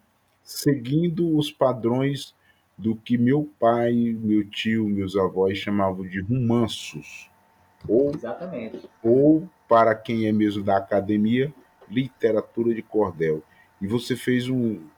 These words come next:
Speaker 1: um, um, uma poesia pegando esses padrões das rimas, de uma com a terceira, a terceira com a sexta, e assim sucessivamente, que eu não sei se é exatamente essa, nessa poesia sua. Como é que você teve contato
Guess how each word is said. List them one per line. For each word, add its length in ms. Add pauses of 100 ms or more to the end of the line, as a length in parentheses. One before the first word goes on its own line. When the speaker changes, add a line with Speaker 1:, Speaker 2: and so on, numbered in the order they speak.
Speaker 1:
um, 240
um, 360
uma 200
poesia 720 (920)
pegando 380
esses 180
padrões 840 (260)
das 360
rimas, 500 (720)
de 100
uma 300
com 140
a 60
terceira, 840
a 20
terceira 500
com 160
a 60
sexta, 420
e 40
assim 200
sucessivamente, 720
que 80
eu 40
não 60
sei 180
se 180
é 20
exatamente 580
essa, 200 (380)
nessa 400
poesia 440
sua. 300 (560)
Como 220
é 60
que 100
você 200
teve 260
contato 840